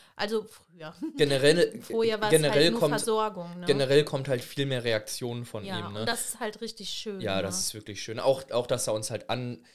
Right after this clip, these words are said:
Speaker 2: anlacht und,
Speaker 1: Ja.
Speaker 2: ähm, mit uns redet und brabbelt und so. Das, das ist, das macht halt wirklich Spaß. Und
Speaker 1: Ja.
Speaker 2: ich glaube, das sind auch so Situationen, wo er dann auch, äh, dich anlacht und, und, ähm, mit dir redet.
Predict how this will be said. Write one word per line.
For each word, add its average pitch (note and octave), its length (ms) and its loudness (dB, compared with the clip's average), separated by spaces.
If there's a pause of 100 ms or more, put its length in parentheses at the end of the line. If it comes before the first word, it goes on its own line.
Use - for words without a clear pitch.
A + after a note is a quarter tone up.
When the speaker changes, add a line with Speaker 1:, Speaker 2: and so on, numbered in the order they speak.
(260)
Speaker 2:
anlacht B2 600 -2
und, A2 160 -6 (140)
Speaker 1:
Ja. A2 240 -2
Speaker 2:
ähm, A2 180 -6
mit B2+ 160 -4
uns A#2+ 240 -4
redet B2+ 340 -2
und A2+ 140 -8
brabbelt A#2 440 -2
und A2 120 -4
so. A2+ 160 -6
Das, A#2 240 -4
das D3 240 2
ist, B2+ 220 -4
das C3+ 160 2
macht C3 200 -6
halt A#2 200 -4
wirklich A2+ 340 -6
Spaß. G#2 400 -4
Und G#2+ 160 -12 (100)
Speaker 1:
Ja. G2 360 -14
Speaker 2:
ich B2 160 -6
glaube, C#3 320 6
das B2+ 160 2
sind C#3+ 160 -4
auch B2+ 100 2
so B2 140 -4
Situationen, B2+ 880 -2
wo A#2+ 60 0
er A#2 120 2
dann A#2 340 -6
auch, A2 300 -6
äh, A2 240 -2
dich B2 220 -10
anlacht B2+ 560 -2
und, A2 240 -6
und, G#2+ 360 -8
ähm, G#2 360 -6
mit A#2 160 -12
dir A2 160 -4
redet. B2+ 400 -2